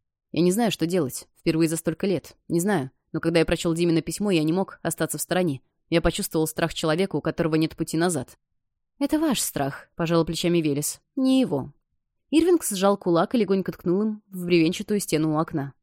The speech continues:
Велес была права. «Я внезапно боюсь ошибиться, словно от любого моего действия хрупкое перемирие между сторонами рухнет. Раньше именно в этом меня пытались убедить старейшины. Они испытывали ужас, узнавая о моих решениях, спорили со мной до крика.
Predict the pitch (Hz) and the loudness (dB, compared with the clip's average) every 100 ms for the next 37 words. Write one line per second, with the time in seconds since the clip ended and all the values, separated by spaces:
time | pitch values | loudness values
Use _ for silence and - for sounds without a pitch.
0 | _ - 160 160 160 156 180 156 135 _ | _ -4 -2 0 0 0 0 -4 -8 _
1 | _ _ _ 160 180 202 262 226 202 214 | _ _ _ 4 4 4 2 2 0 0
2 | 214 - 220 226 - 117 - - 175 180 | -2 -4 -2 -2 -4 -8 -12 -4 0 0
3 | 170 180 202 170 160 165 170 175 202 - | 0 0 0 0 2 2 2 0 -2 -2
4 | 156 185 - 165 170 165 185 185 147 160 | -2 -2 -2 -2 2 0 2 0 0 0
5 | 160 156 165 160 160 170 196 - - - | -2 -4 0 0 2 0 -2 -6 -10 -12
6 | _ - 180 185 - 180 170 170 196 160 | _ -4 0 2 2 0 2 2 2 2
7 | 160 165 - 165 160 - 156 156 165 - | 2 0 0 2 0 -2 -4 -2 -4 -6
8 | - 202 175 - - 139 - _ _ _ | -2 2 2 0 -6 -10 -14 _ _ _
9 | _ _ _ - 170 214 - 233 202 196 | _ _ _ 0 4 4 2 -2 0 2
10 | 226 185 - 151 165 175 170 160 165 160 | 0 -2 -4 0 2 4 4 4 4 2
11 | 165 - 214 143 - - - 202 196 151 | -2 0 0 0 -4 -16 -2 0 0 0
12 | 160 160 160 180 175 - 123 | 0 0 0 0 -2 -4 -12